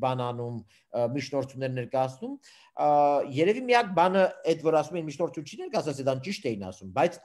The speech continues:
ասեմ ձեզ, ը, քանի որ դե բնականաբար քույրս ա, ը, ուրեմն մեկ տարուց ավել ա,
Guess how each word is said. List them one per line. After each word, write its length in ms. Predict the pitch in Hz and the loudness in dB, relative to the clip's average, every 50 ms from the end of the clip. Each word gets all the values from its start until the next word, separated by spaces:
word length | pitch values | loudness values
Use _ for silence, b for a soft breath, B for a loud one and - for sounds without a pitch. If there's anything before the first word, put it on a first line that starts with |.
| - - | -2 -2
ասեմ 260 | - - 208 220 226 | -2 -2 -4 -6 -4
ձեզ, 300 | - 135 151 202 214 - | -4 -4 -4 -4 -4 -8
ը, 260 | - - - 127 131 127 131 | -16 -6 -4 -2 -2 -2 -2
քանի 260 | 139 139 156 170 160 | -4 -2 -2 -2 -2
որ 160 | 160 131 - | -2 -4 -2
դե 140 | 120 127 131 127 - - _ | -4 -4 -4 -4 -10 -16 _
բնականաբար 580 | - 107 120 123 - 127 131 131 135 131 127 - | -10 -8 -6 -4 -2 -2 0 0 0 0 -2 -2
քույրս 320 | - - 180 220 - - | -6 -6 -6 -4 -4 -4
ա, 100 | 127 104 95 B B B B B B B B B B | -4 -4 -4 B B B B B B B B B B
ը, 180 | - 123 120 113 - - | 0 0 2 2 0 -2
ուրեմն 380 | 160 175 214 233 226 190 156 104 131 131 | -2 -4 -2 -2 -4 -4 -4 -6 -6 -2
մեկ 220 | 139 190 196 - | -2 -2 0 2
տարուց 320 | 175 147 147 143 135 - 127 | 2 4 4 2 2 2 0
ավել 280 | 123 120 131 160 175 196 | 2 2 0 0 2 2
ա, 120 | 185 180 | 2 2